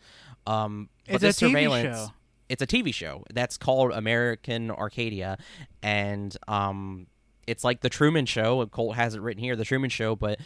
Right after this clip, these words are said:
Speaker 1: uh, low ratings will get you killed or captured.
Speaker 2: Yeah,
Speaker 1: And,
Speaker 2: c-, uh,
Speaker 1: um,
Speaker 2: the, uh, thing that Jeff said at the beginning of this little announcement is, uh,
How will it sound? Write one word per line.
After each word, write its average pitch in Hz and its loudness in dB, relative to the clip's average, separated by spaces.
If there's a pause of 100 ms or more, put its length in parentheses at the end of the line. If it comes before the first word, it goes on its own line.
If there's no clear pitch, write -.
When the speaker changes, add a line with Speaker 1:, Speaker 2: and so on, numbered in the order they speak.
(320)
Speaker 1:
uh, 101 -4
low 113 2
ratings 120 0
will 113 -2
get 117 -2
you 135 2
killed - -2 (200)
or 110 -4
captured. 95 -4 (500)
Speaker 2:
Yeah, 180 2
Speaker 1:
And, 107 0
Speaker 2:
c-, - 0
uh, 170 0
Speaker 1:
um, - -4
Speaker 2:
the, 165 -2
uh, 143 0 (360)
thing 220 2
that 160 0
Jeff 170 -2
said 131 -4
at 123 -8
the - -8
beginning 131 -8
of 127 -8
this 123 -12 (100)
little 139 -4
announcement 123 -6
is, 120 -12
uh, 117 -8